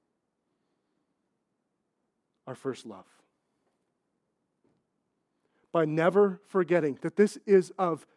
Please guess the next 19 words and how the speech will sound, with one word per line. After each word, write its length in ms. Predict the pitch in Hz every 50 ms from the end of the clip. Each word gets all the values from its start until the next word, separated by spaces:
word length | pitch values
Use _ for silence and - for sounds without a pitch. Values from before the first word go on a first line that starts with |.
| _ _ _
critical 680 | - - - - - 190 226 247 226 240 - 233 220 208
importance 800 | 196 - - - 196 180 165 135 127 120 - - - - - - _ _ _
for 200 | - - 151 147
our 120 | 139 135 127
church. 560 | - - - 131 110 - - - - - - _ _ _ _ _ _ _ _ _ _ _ _ _ _ _ _ _ _ _ _ -
That 160 | 208 196 185
we 140 | 196 233 233
do 160 | 240 240 214
not 200 | 220 233 233 247
exist 560 | 247 202 190 175 208 233 233 233 - - -
simply 640 | - - - 262 262 254 254 - 262 269 262 247 233
for 300 | - - 233 233 226 220
the 100 | 196 180
comfort 500 | - - - 226 247 226 - 240 220 202
of 140 | 208 175
ourselves, 1120 | 190 185 180 - - - 185 165 156 143 127 110 110 104 - - - - - - - - _ _ _ _ _ _ _ _ _ _ _ _ _ _ _ _ _ _ _ _ _ _ _ _ _ _
but 140 | - 196 208
for 240 | - - 220 220 214
the 240 | 180 214 202 190